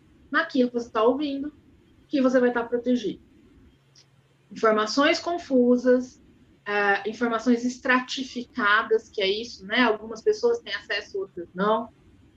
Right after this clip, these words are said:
E informações que são conflitantes entre si causam muita ansiedade, muito estresse, e esse estresse crônico,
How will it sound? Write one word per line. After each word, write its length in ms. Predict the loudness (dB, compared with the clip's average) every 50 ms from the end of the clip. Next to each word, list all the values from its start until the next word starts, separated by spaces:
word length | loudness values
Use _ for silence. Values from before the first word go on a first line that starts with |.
| _ _ -20 _ 0
E 360 | 2 4 4 4 2 -2 -6 _ _ _ _ _ _ -10
informações 600 | -8 -4 -2 -2 -2 -2 -2 2 2 2 2 0
que 100 | -6 -10
são 260 | -6 -4 -4 -4 -4
conflitantes 760 | -4 -6 -6 -6 -6 -8 -16 -2 2 4 4 4 2 0 -8
entre 240 | -12 -14 -14 -18 -20
si 400 | -16 -12 -10 -8 -8 -10 -12 _ _ _ _ _ _ _ _ _ _ _ _ _ _ _ _ _ _ _
causam 840 | 0 4 4 4 4 4 2 0 -2 -2 -4 -2 -2 -4 -4 -8 -14 _ _ _ _ _ _ _
muita 920 | 2 4 4 4 4 2 -2 -4 -6 -8 _ _ _ -4 -2 0 0 -2 -2
ansiedade, 1000 | -6 -8 -8 -4 -2 -2 -2 -2 -6 -6 -6 -6 -6 -6 -8 -10 -10 -12 -12 -14 _ _ _ _ _ 0
muito 420 | 2 4 4 4 0 -4 -8 -12
estresse, 640 | -14 -14 -12 -10 -8 -6 -6 -6 -6 -8 -10 -14 _
e 280 | 0 2 4 4 4
esse 180 | 0 -2 -6 -16
estresse 480 | -20 -16 _ -4 -4 -4 -4 -4 -8 -14
crônico, 680 | -14 -12 -8 -8 -10 -10 -12 -12 _ 0 0 0 0